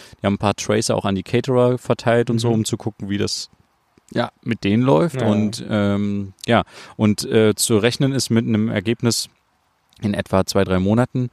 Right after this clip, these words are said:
Speaker 1: äh, mit einem ersten Ergebnis, ähm,
Speaker 2: Mhm.
Speaker 1: weil die Datenmenge richtig groß ist, die die aufzeichnen. Das sind irgendwie wohl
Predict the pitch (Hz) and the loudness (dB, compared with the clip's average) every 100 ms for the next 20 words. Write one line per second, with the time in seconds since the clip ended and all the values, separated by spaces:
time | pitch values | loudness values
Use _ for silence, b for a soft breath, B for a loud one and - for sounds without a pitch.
0 | B B B B - 98 95 98 95 95 | B B B B 0 2 2 2 0 0
1 | - 120 110 110 107 - 113 - - - | 0 0 0 2 0 0 0 0 -2 -2
2 | 95 92 92 87 92 104 104 90 90 107 | 0 0 0 2 4 4 2 0 2 2
3 | 117 107 113 107 107 - - 107 - 101 | 0 2 4 4 2 0 -4 -4 -4 -6
4 | - 120 - 92 98 98 90 - 101 95 | 2 2 2 -4 -2 -2 -2 -4 -4 -2
5 | 98 90 - 104 104 101 98 95 98 | -2 -2 -2 0 0 0 2 2 2